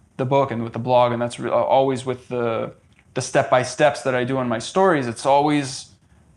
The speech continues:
nobody does that anymore. Some people started doing it the way I did it with the step-by-step when stories rolled out. Um,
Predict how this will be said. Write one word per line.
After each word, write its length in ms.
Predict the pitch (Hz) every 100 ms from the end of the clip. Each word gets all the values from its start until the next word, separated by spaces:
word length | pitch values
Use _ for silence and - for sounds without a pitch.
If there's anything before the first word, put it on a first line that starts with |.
| _ _ _ _ - -
nobody 420 | 143 151 202 214
does 240 | 147 127 117
that 160 | 127
anymore. 420 | 113 104 92 - 147
Some 220 | - 196
people 220 | 220 185
started 420 | - 156 160 160
doing 300 | 151 147 143
it 280 | 139 131 - _ _
the 80 | -
way 140 | 135 135
I 200 | 135 185
did 180 | 165
it 60 | 139
with 140 | 131
the 80 | 123
step-by-step 760 | 120 - 113 127 123 - 170 -
when 120 | 131
stories 600 | 123 - 156 156 139 127
rolled 300 | 139 139 135
out. 420 | 160 170 - - - _ _ - -
Um, 540 | - 127 123 117 113